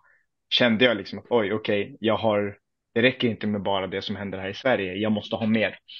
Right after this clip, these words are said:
Och min tränare då, som har, ja, men, eh, eh, ryska kontakter, polska kontakter, ukrainska kontakter, eh, jag sa till honom, jag bara, "Jag vill,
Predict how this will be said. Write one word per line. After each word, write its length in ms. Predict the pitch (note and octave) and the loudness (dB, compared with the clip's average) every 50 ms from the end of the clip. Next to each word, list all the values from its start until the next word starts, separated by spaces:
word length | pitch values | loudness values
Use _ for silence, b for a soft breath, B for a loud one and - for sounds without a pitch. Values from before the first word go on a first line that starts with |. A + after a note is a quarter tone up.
| B B _ _ | B B _ _
Och 80 | A2 | -2
min 140 | A2+ A2 G#2+ | 0 0 0
tränare 360 | - - B2 A#2 B2 B2 A#2+ | 2 2 4 4 6 6 6
då, 160 | G#2+ G2+ G2+ G#2 | 4 4 0 -2
som 280 | - A2 G#2 G2 - - _ - | -2 -4 -6 -6 -8 -12 _ -20
har, 600 | - - A#2 A2+ G#2 G2+ F#2+ G2+ G2 - - - - _ _ _ _ - - | 0 4 4 4 4 4 2 -2 -4 -4 -4 -8 -14 _ _ _ _ -2 2
ja, 80 | C3 | 4
men, 200 | C#3 C3+ B2+ B2 | 4 6 6 6
eh, 520 | A#2+ A2+ A2 G#2+ G#2+ G#2 G#2+ G#2+ G#2 G2+ - - - - _ _ _ _ _ _ A2 | 8 8 8 8 6 6 6 6 4 2 0 -6 -10 -16 _ _ _ _ _ _ -2
eh, 380 | G#2+ G#2+ G#2+ G#2 F2+ G#2+ A2+ | 0 2 2 2 4 2 4
ryska 280 | A2+ B2+ B2 - - A2+ | 4 4 4 4 4 2
kontakter, 460 | - A#2+ A2 - G2+ G2 - - G2+ | 2 0 -2 -2 -4 -4 -4 -4 -6
polska 320 | - - A2+ A2+ - - F#2+ | -2 0 0 0 0 -2 -4
kontakter, 500 | - G#2 F#2+ - - - G2+ G#2 G#2 - - | -6 -8 -10 -10 -8 -6 -4 -4 -4 -6 -8
ukrainska 440 | - - - A2+ A2 A2 - - G#2 | -10 -4 -2 0 0 0 -2 -4 -6
kontakter, 540 | - - G2 F2+ G2 F#2 - - G2+ F#2+ F#2 B B B B B B B _ _ - A2 | -6 -6 -8 -8 -10 -8 -6 -6 -6 -6 -6 B B B B B B B _ _ -2 0
eh, 240 | G#2+ G2+ G2+ G2 | 2 2 2 4
jag 140 | G2+ A2+ A#2+ | 4 2 4
sa 160 | - C3+ B2+ | 4 4 4
till 120 | C3 - G#2+ | 4 2 0
honom, 200 | F#2+ G2 F#2+ G2+ | -2 -2 -2 -2
jag 120 | G#2 F#2+ | -2 0
bara, 100 | F#2+ G2+ | 0 2
"Jag 140 | G#2+ A2+ A2 | 4 4 4
vill, 360 | G2+ A2+ A2 G#2 G2+ G2+ G2+ | 4 4 2 2 2 -2 -6